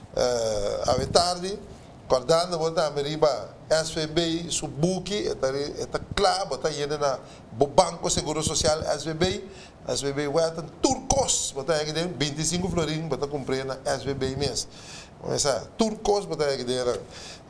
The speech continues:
eh, S V B. Que tu vai, custa um birão melhor aqui na Corsol. Bom, nós subimos à tarde, nós queremos vontade, bom semana também no parlamentário, eh, senhor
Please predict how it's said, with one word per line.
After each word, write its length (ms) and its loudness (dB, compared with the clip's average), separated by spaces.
eh, 1120 -2
S 100 -2
V 100 0
B. 320 0
Que 120 2
tu 140 -8
vai, 460 0
custa 260 -2
um 40 -6
birão 200 -2
melhor 480 0
aqui 220 -6
na 80 0
Corsol. 380 0
Bom, 240 8
nós 240 2
subimos 180 -2
à 180 4
tarde, 260 2
nós 180 -4
queremos 260 0
vontade, 580 2
bom 220 4
semana 340 2
também 240 0
no 140 2
parlamentário, 760 2
eh, 260 2
senhor 220 -2